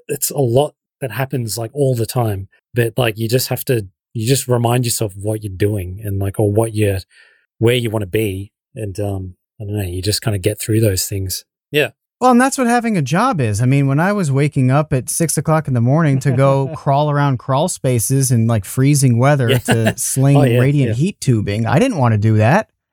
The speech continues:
Speaker 2: at all. I did not want to do that. I can
Speaker 1: <laughs> Yeah, it
Speaker 2: assure
Speaker 1: doesn't
Speaker 2: you,
Speaker 1: sound like it.
Speaker 2: that was not fun. But, you know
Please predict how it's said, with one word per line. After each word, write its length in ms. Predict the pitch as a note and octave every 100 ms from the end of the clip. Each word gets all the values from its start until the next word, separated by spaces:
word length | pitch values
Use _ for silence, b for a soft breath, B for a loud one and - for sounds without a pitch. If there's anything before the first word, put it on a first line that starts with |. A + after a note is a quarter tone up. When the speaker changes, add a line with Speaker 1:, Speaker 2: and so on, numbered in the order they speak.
| -
Speaker 2:
at 100 | G3
all. 520 | E3 C4 E4 E3+ G2+ _ _
I 140 | - C#4+
did 220 | E4 B3
not 260 | F3 G#3 G#3+
want 260 | F#3+ A#3
to 80 | C#4
do 200 | C#4+ E4+
that. 320 | E4 G3+ D3
I 120 | F3 G#3
can 120 | B3+
Speaker 1:
<laughs> 20 |
Yeah, 40 | B3
it 40 |
Speaker 2:
assure 260 | F3+ C#3 E4
Speaker 1:
doesn't 160 | -
Speaker 2:
you, 60 | B2+
Speaker 1:
sound 260 | A2+ B2+
like 140 | G#2+ G#2
it. 20 |
Speaker 2:
that 160 | A3 A#3+
was 180 | D3+
not 400 | A#2 B2 D3+ F#3+
fun. 560 | - - G3 F3 A2 F#2+ - -
But, 220 | B2+ - _
you 100 | C#3
know 300 | C3+ G#2+ C#3+